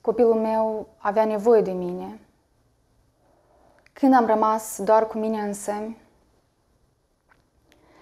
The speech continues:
când am ajuns să, să nu mai văd ieșirea din necaz, am, uh, strigat către Hristos:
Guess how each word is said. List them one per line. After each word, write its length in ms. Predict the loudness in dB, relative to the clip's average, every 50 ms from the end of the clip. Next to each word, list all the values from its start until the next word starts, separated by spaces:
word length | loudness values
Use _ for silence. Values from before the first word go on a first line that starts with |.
| _ _ _ _ _ _ -8
când 200 | -2 2 4 4
am 100 | 4 4
ajuns 440 | 4 2 4 2 2 2 2 0 -2
să, 600 | -8 -12 -10 -8 -6 -4 -4 -4 -6 -8 -10 -14 _ _ _ _ _ _ _ _ _ _
să 220 | _ -12 -6 -4 -2
nu 100 | 0 2
mai 400 | 2 2 0 0 -2 -4 -4 -6
văd 500 | -8 -6 0 4 4 6 6 6 4 2
ieșirea 560 | 0 -2 -2 -4 -4 -2 0 2 2 2 0
din 200 | 0 0 -2 -2
necaz, 640 | -2 -4 -6 -6 -6 -6 -6 -6 -8 -12 -14 -20 -20 -20 _ _ _ _ _ _ _ _ _ _ _ _ _ _ _ _ _ _ _ _ _ _ _ _ _ _ _ _ _ _ _ _ _ _ _ -14
am, 200 | -12 -10 -8 -8
uh, 180 | -6 -6 -6 -8
strigat 500 | -8 -8 -6 -4 0 2 4 4 4 2
către 340 | -2 -8 -8 -8 -8 -8 -8
Hristos: 720 | -10 -14 -18 -16 -14 -10 -8 -8 -8 -8 -10 -14 -16 -16